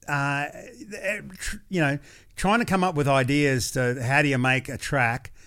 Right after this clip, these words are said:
that's not super, not motocross and not B M X. The, you know, U C I said, "Build something that's not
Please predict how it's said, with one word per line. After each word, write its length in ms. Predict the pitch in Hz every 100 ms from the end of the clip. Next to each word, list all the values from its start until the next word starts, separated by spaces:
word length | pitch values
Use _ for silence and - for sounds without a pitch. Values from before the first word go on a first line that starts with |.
| - - - - - -
that's 240 | 131 131 143
not 280 | 143 135
super, 480 | - 143 135 120 -
not 200 | 131 143
motocross 600 | 127 131 139 135 131 113
and 80 | 127
not 160 | 127 113
B 140 | 131
M 120 | 123
X. 440 | 139 135 123 - -
The, 300 | 123 127 123
you 80 | 131
know, 60 | 113
U 180 | 123
C 140 | 139 131
I 80 | 120
said, 280 | 123 107
"Build 160 | 104 143
something 280 | 139 120 110
that's 200 | 110 -
not 180 | 131